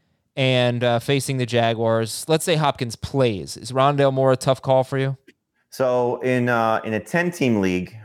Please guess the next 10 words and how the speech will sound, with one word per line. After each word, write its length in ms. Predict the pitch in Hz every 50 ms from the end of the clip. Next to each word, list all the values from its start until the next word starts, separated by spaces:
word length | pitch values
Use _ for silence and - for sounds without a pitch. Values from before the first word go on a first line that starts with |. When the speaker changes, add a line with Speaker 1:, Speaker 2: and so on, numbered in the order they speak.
| - -
Speaker 2:
uh, 200 | - 90 95 92
where 100 | 92 95
we 100 | 95 95
start 300 | - - 110 104 98 -
three 140 | - 107 104
receivers 400 | 98 95 - 104 98 95 92 82
and 100 | 90 87
a 60 | 85
flex, 560 | - - 107 104 95 90 - - - - - _ _ _ _ _ _ _ _ _ _ _ _ _ _ _ -
I, 520 | - - - 101 101 101 - - - -